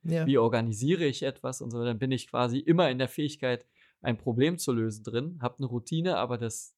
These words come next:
Speaker 2: Ding an sich wechselt sich ständig ab. Ja, aber wenn ich jetzt irgendwie 'ne Sprache, 'n Instrument, 'ne sportliche Fähigkeit oder sowas lernen will, dann ist die Routine natürlich schon etwas, was einen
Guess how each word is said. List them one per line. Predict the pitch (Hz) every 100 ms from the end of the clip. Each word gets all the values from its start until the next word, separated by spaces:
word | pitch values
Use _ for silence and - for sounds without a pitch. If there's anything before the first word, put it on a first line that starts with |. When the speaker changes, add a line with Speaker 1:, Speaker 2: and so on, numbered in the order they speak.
| -
Speaker 2:
Ding | 143
an | 123
sich | 110 135 -
wechselt | 104 - 110
sich | 113 -
ständig | 123 101 101 -
ab. | - _ _ _ _ _ _
Ja, | 117 120
aber | 113 110
wenn | 113
ich | 113
jetzt | 123 -
irgendwie | 135 127 120
'ne | 120 113 - _
Sprache, | - - 98 113 123 120
'n | 113
Instrument, | 117 - 120 113 117 135 - _ _ _ _ -
'ne | 120 113
sportliche | 107 - 120 117 123 - 120 110
Fähigkeit | 107 135 120 - 117 117
oder | 113 110
sowas | 113 -
lernen | 113 110 110
will, | 127 123 _ _ _ -
dann | 117
ist | 110 147
die |
Routine | 127 127 156 143
natürlich | 123 117 165 156
schon | 131 147
etwas, | - 123 107
was | 123 107 -
einen | 110 107 113